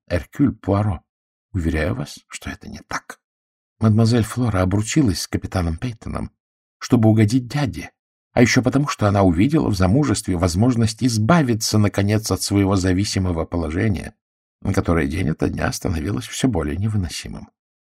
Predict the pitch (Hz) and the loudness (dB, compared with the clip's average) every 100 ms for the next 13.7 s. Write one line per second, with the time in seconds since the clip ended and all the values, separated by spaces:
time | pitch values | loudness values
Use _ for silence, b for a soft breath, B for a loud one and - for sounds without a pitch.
0 | _ - 127 120 117 107 110 107 120 101 | _ 2 6 8 6 4 4 4 4 4
1 | 95 95 - 80 - - 175 - 165 113 | 6 4 4 -4 -4 -4 -4 0 2 4
2 | 107 113 110 104 101 95 95 90 - - | 4 4 6 6 4 4 0 0 -2 -4
3 | - - - 127 113 85 104 101 85 82 | -6 -4 2 4 4 6 6 6 4 -2
4 | 117 175 143 - 101 117 117 104 95 87 | 0 2 0 0 2 6 8 8 6 0
5 | 117 135 85 73 69 69 78 90 - 117 | -2 0 -2 -4 -8 -6 -4 -6 -6 -8
6 | 120 110 _ _ _ _ _ _ _ _ | -8 -12 _ _ _ _ _ _ _ _
7 | _ - 147 135 - 92 87 98 90 104 | _ 2 4 4 2 2 4 4 4 4
8 | - 104 117 117 101 101 101 95 98 117 | 4 4 4 2 4 4 4 4 4 2
9 | 82 123 190 - 151 160 104 113 120 117 | 4 2 2 -2 0 2 2 2 -2 -4
10 | 107 78 90 - 69 - - 73 - _ | -4 -4 -6 -6 -16 -16 -16 -14 -16 _
11 | _ _ _ _ _ - - 107 143 123 | _ _ _ _ _ -4 2 4 4 4
12 | 143 139 127 123 117 113 117 113 104 95 | 6 8 10 8 8 6 2 0 0 0
13 | _ _ - - 123 113 - | _ _ -6 2 4 4 2